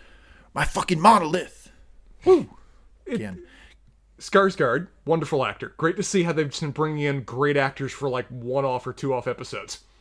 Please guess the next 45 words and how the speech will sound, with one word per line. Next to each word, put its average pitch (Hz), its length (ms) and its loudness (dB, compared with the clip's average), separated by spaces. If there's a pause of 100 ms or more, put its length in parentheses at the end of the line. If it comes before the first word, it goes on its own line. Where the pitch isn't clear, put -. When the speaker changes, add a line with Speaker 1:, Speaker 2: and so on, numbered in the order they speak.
(460)
Speaker 1:
Yeah, 220 140 -8
he's 180 140 -8
good. 143 280 -12
Yeah, 131 140 0
he's 143 100 0
gonna 196 140 2
be 208 60 2
in 196 60 0
the 185 60 2
next 151 200 -4
one, 101 100 -10
too. 87 180 -14 (340)
Speaker 2:
Hmm. 143 80 -8
Speaker 1:
Ken 226 260 6
tells 156 260 8
him, 135 160 -2
"You 143 120 0
still 185 280 -6
haven't 113 260 -12
figured 107 180 -10
out 104 140 -10
your 107 80 -14
socials 147 480 -2
yet?" 220 280 -4 (360)
Basically, 120 280 -4
you're, 98 160 -8 (260)
you 135 320 2
still 190 140 6
haven't 180 200 2
figured 143 180 2
out 113 120 2
how 120 100 -2
to 110 100 2
operate 110 400 -2
socially. 160 540 -2 (380)
You 170 120 2
should 190 240 6 (180)
get 147 160 -8
your 135 140 -8
algo 117 380 -6
guy 98 220 -6
to 90 80 -12
fix - 280 -8
your 107 120 -6
code. 98 440 -8